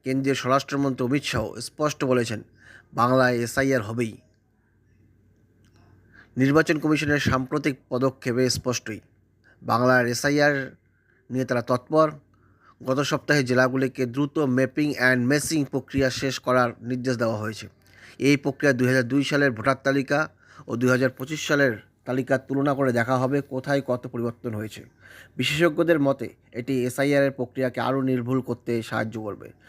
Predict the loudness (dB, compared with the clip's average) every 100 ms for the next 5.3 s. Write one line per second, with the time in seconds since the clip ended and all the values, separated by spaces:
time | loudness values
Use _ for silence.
0 | -20 -6 -6 0 0 2 2 0 -2 -2
1 | -4 -4 -2 0 0 2 0 0 0 0
2 | 0 -2 -2 -2 -4 -2 -2 0 -2 -2
3 | 0 0 0 -2 -2 0 -2 -4 -8 -8
4 | -12 -16 -20 _ _ -20 -6 0 4 4
5 | 2 -2